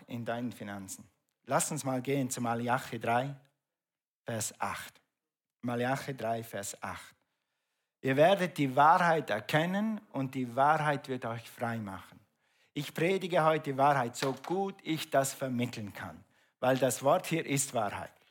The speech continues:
Aber so gut ich das kann, und ich habe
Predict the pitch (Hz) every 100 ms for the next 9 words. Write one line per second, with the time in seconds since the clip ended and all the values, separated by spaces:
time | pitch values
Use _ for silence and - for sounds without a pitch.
0 | _ _ _ _ _ _ 127 127 135 -
1 | 139 135 160 202 196 165 - 131 - -
2 | 123 98 - 123 127 123